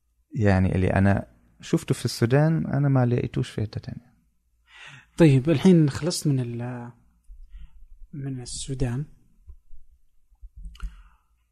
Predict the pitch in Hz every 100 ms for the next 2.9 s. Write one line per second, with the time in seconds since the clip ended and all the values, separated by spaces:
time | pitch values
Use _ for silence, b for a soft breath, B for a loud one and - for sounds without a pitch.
0 | - 131 139 139 139 131 - 135 131 143
1 | - 143 120 120 120 151 226 - _ _
2 | _ _ _ _ _ _ _ _ 117